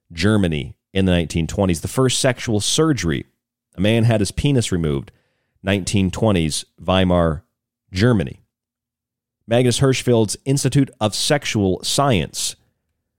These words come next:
nineteen twenties, Weimar, Germany. The goal,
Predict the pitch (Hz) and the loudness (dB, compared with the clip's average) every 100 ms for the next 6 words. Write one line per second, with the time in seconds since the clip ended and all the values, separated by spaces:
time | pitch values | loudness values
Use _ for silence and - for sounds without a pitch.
0 | _ _ _ _ _ 98 98 98 92 117 | _ _ _ _ _ -2 0 0 0 2
1 | 107 85 - 87 87 82 76 82 _ - | 2 0 0 0 2 0 -2 -4 _ -6
2 | 90 131 92 60 _ _ _ _ _ _ | 0 2 0 -4 _ _ _ _ _ _
3 | _ _ _ 101 98 139 123 90 120 | _ _ _ -4 2 4 4 0 -4